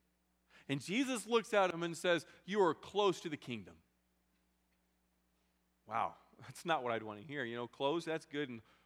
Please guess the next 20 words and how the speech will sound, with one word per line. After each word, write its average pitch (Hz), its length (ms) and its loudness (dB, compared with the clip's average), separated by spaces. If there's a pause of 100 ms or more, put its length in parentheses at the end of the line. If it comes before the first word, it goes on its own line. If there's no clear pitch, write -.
(140)
horseshoes 156 440 -4
and 139 100 -4
hand 147 200 -4
grenades, 131 280 -4
but 131 120 -10
not 196 160 -4
heaven. 175 360 -6 (440)
And 127 120 -8
so, 139 360 -2 (100)
so 151 140 -10
what 151 140 -4
do 196 60 -8
you 214 100 -10
do 160 180 -4
with 110 160 -4
that? 139 360 -8 (1300)
Close 131 440 -4
to 107 100 -16
the 98 80 -14
kingdom. 90 320 -20